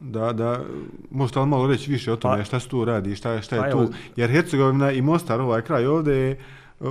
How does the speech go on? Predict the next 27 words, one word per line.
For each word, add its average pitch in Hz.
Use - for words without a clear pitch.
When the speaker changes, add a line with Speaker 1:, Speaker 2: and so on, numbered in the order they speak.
Speaker 1:
pun 135
ti 143
nekih 131
jama, 104
pećina, 104
Speaker 2:
Pa 156
ima 147
dosta 143
speleoloških 120
objekata, 113
zato 123
što 143
Speaker 1:
podzemlja, 135
nekog 135
neistraženog. 110
Je 123
li, 139
kako 180
je 143
naše 120
to -
podzemlje 123
ovdje 143
u 120
Mostaru, 123
u 107
Hercegovini? 104